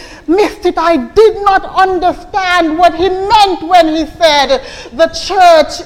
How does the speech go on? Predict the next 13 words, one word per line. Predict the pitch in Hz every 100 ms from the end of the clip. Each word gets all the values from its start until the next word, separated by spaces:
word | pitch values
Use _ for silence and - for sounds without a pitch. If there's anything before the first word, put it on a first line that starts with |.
| -
is | 330 311 302 269 247 262 247 - - - -
my | 294 339 -
bride." | 277 247 311 320 294 269 247 240 226 214 180 - - _ _ - _ _ -
The | 330
covenant | - - 320 339 311 277 247 - - - _ - -
and | - 285 302 294
the | 262 277 - - - - 330
bride | 233 277 254 233 226
price, | - 202 185 202
and | 285 262
it | 254 214
gets | 202 277 - - -
even | 269 262 220 254 240 226